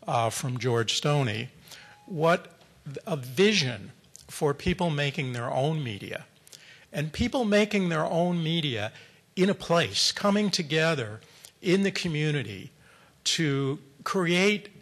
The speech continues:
It's one thing when we make a film, and Barbara said people speaking in their own voice, and that's very important for us.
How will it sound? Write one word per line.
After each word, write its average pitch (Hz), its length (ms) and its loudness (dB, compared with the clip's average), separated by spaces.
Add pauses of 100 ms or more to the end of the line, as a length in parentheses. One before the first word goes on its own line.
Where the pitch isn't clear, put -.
(1040)
It's - 480 -2
one 233 220 4
thing 220 240 2
when 160 180 0
we 185 140 2
make 165 260 0
a 120 40 -4
film, 123 440 -2
and 113 140 -10
Barbara 123 320 0
said 123 320 -2 (280)
people 147 280 -4
speaking 127 460 0
in 117 100 -6
their 113 160 -6
own 110 180 -6
voice, 110 460 -4
and 117 100 -6
that's 131 220 -2
very 123 280 -4
important 120 520 -10
for 117 180 -10
us. - 320 -8